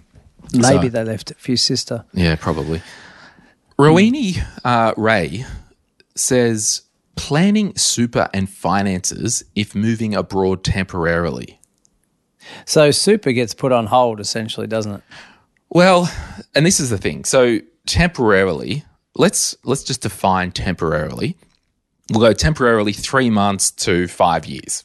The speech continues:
Speaker 2: for
Speaker 1: Yeah.
Speaker 2: example. So I'm gonna go overseas
Speaker 1: Yeah.
Speaker 2: within either a three-month stint or a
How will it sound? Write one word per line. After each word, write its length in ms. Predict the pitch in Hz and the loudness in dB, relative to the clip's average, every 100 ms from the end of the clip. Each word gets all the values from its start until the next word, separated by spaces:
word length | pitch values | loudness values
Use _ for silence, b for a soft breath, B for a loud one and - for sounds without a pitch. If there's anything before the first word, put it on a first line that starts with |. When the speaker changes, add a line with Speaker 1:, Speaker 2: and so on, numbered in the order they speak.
| _ | _
Speaker 2:
for 100 | - | -8
Speaker 1:
Yeah. 40 | - | -8
Speaker 2:
example. 460 | 80 - - - - | -8 -10 -12 -20 -12
So 120 | - | -8
I'm 200 | 76 80 | -6 -2
gonna 240 | 110 113 101 | 0 0 2
go 320 | 92 92 92 - | 0 0 -4 -4
overseas 680 | 90 85 82 82 82 78 | -4 -2 -2 -4 -6 -6
Speaker 1:
Yeah. 120 | 113 104 b b b - 85 | -6 -8 b b b -18 -6
Speaker 2:
within 360 | 95 90 87 82 | -2 0 0 -2
either 380 | 90 78 78 80 | -4 -4 -6 -6
a 60 | |
three-month 920 | - 143 131 120 110 110 - - - - _ _ _ _ _ _ | -2 2 2 2 0 -2 -6 -14 -16 -20 _ _ _ _ _ _
stint 460 | - - - 110 101 _ 90 | -4 -2 0 0 -2 _ -6
or 300 | 87 82 80 | 0 2 2
a 160 | 78 | 0